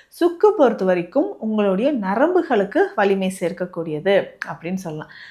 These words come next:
அதுக்கப்புறம் முக்கியமாக ஒரு அரை ஸ்பூன் அளவுக்கு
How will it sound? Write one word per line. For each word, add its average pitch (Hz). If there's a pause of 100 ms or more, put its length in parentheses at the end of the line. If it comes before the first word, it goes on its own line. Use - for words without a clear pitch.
அதுக்கப்புறம் 302
முக்கியமாக 233
ஒரு 240
அரை 190
ஸ்பூன் 320
அளவுக்கு 233